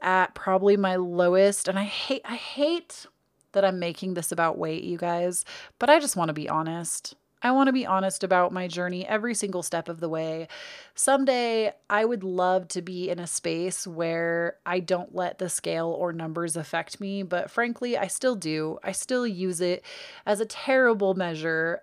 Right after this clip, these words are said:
of not health. I don't use it necessarily as a measure of health, but sometimes I do think it, it derives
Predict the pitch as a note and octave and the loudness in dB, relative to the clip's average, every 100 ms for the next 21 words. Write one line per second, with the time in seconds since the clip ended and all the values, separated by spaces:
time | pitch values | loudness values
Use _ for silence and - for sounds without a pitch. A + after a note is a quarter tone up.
0 | - G3 F#3 F3+ B3+ F4 - - F#3 F3+ | -2 2 2 2 2 2 0 -2 2 2
1 | G#3 - - F#3+ A#3 A3+ G#3+ G3 G3 F#3+ | 2 -4 -6 2 2 2 -2 0 0 -2
2 | - G3 F3+ F3 F3 E3+ E3+ E3+ E3+ D#3 | -4 2 2 2 0 -2 -4 -2 -2 -2
3 | - D#3 E3+ - F#3+ - A3+ A3+ A3+ G3 | 2 2 2 0 0 2 -2 0 2 2
4 | E3+ D#3+ F#3+ F#3 F#3 E3+ F3 - - F#3+ | 0 -2 -4 -2 -4 -4 -6 -8 -8 -8
5 | - - - F#3 F#3+ F3 E3+ E3+ F3 E3+ | -8 -12 -14 -10 -4 0 2 2 2 -2